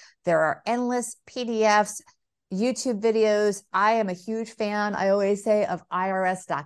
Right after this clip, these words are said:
gov to answer so many questions about how things work for tax purposes and so on. Infinite companies have so many resources explaining different financial concepts. It is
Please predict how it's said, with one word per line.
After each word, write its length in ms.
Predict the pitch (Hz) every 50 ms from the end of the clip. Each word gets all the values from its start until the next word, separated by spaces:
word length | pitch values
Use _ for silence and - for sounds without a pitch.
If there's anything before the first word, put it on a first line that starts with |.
| - _
gov 380 | 170 175 196 226 247 247 233 -
to 160 | - 185 -
answer 280 | 175 165 156 - 151
so 320 | 151 151 - - 160 175 196
many 300 | 202 214 214 208 220 220 - - - _ _
questions 440 | - 196 190 - - 214 208 202 196
about 180 | 190 185 170
how 220 | 180 - 175 185 185
things 360 | 185 190 185 185 175 - -
work 260 | 175 180 180 180 180
for 140 | - 123 -
tax 380 | - - - - - 208 - -
purposes 540 | - 220 208 - 214 214 214 202 190 190
and 120 | 175 165 165
so 220 | - - 185 185
on. 220 | 190 190 185 185 180 - - - - _ _ _ _ _ _ _ _ _ _ _ -
Infinite 500 | 285 320 320 311 - 294 262 247 226 -
companies 640 | - 208 196 196 - 185 170 151 135 - 170 - -
have 260 | 185 185 180 170 170 170 -
so 400 | - - - - - 302 294 285
many 380 | 269 262 233 220 196 175 175 - - - - _ _ _
resources 600 | 190 226 240 220 226 - 196 175 180 180 180 170
explaining 540 | 180 180 180 - - 202 202 196 190 185 180
different 340 | 175 185 180 190 190 151 147
financial 460 | - 180 175 170 170 170 - 185 170
concepts. 680 | - - - 170 165 165 165 - 156 92 127 - - - - _ -
It 120 | 196 196
is 280 | 190 196 196 185 180